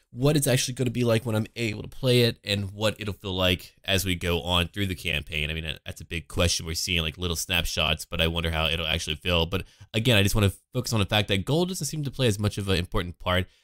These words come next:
as it did for previous campaigns, where it just felt like you had to balance a fine thread in order to do anything at all. At least here,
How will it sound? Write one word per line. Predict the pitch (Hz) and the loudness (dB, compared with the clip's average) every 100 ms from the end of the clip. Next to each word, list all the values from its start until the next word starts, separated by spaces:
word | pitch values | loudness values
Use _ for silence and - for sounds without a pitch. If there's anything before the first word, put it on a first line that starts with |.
| _ | _
as | 90 | -12
it | 92 | -2
did | 92 | -2
for | - | -2
previous | - 107 95 95 - | -4 0 4 4 2
campaigns, | 92 85 92 98 95 92 - _ _ | 0 -2 2 2 2 0 -6 _ _
where | 135 131 | 2 4
it | 123 139 | 4 0
just | 202 - | -2 0
felt | 185 | 0
like | 135 143 | 2 0
you | 165 139 | 4 6
had | 135 135 | 6 4
to | 135 | 0
balance | 101 104 104 104 | 0 0 2 0
a | 98 | -2
fine | 101 92 85 | 0 2 2
thread | - 101 110 98 95 | 0 4 6 6 4
in | 101 87 | 0 0
order | 92 90 | 2 0
to | 92 | -2
do | 87 90 85 - | -6 -6 -6 -4
anything | 90 90 78 | -2 -2 0
at | 82 | 2
all. | 87 85 | 4 4
At | 95 | 4
least | 139 131 - | 4 4 2
here, | 120 117 123 | 4 6 6